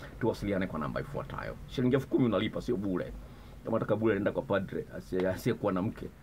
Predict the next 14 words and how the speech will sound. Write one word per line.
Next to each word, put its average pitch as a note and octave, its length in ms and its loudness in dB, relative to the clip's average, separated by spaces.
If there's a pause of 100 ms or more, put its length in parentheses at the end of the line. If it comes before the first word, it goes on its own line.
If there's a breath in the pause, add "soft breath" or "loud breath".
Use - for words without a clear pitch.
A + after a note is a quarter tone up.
(140)
akufundishe. A#2+ 720 0 (720 loud breath)
Okay, D3+ 200 4
namba C#3 240 6
ni A#2+ 60 6
hii A#2+ 160 4
hapa, F2+ 300 -4
sifuri D#3+ 440 -2
saba A#2+ 440 -2 (180)
tano G#2+ 320 0
nne, F2+ 220 0 (1120)
sifuri A#2+ 340 0
tatu C#3+ 380 0 (640)
tisa A2 300 0
tisa - 400 -2